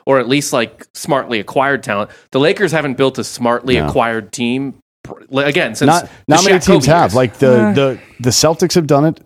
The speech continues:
Speaker 2: As much as I hate Boston, they've done it, right? They, they're gonna, they, I, they might be making moves on some, uh, some trades as well. Like, I think they wanna fucking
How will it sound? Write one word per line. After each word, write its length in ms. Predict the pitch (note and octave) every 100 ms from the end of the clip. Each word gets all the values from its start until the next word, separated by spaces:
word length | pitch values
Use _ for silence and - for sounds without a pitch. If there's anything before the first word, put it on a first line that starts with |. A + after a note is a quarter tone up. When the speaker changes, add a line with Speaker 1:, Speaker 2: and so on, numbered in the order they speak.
| -
Speaker 2:
As 160 | G2+
much 200 | F#2+ A#2
as 40 | A#2+
I 80 | A2+
hate 160 | A#2
Boston, 440 | F2+ F#2 G2 - A2+
they've 180 | G2 F2
done 180 | G2 G#2+
it, 100 | F#2 - -
right? 320 | G#2 G2+ G2+ _ _ -
They, 120 | A2+
they're 160 | G2+ A#2
gonna, 220 | A#2+ A2+
they, 240 | G2 A#2+ C3
I, 200 | A#2+ D3+ -
they 220 | A2 D3
might 180 | F#3+ E3+
be 80 | C3+
making 320 | A#2+ A2 G#2+
moves 380 | G#2 G2+ F#2 E2+
on 500 | - F2 E2+ E2 E2+ - _ _ _
some, 580 | - - F#2+ F2+ E2 D2 -
uh, 320 | E2 C#2 G1+ A#1+ _ _
some 200 | - E2+
trades 340 | - G#2+ F#2 D#2
as 120 | D2+
well. 260 | E2 A#1+ A#1
Like, 140 | D#2
I 80 | G#2
think 220 | G2+ A#2
they 100 | F#2+
wanna 260 | F2+ F2+ E2
fucking 500 | - F2+ E2 D2+ D2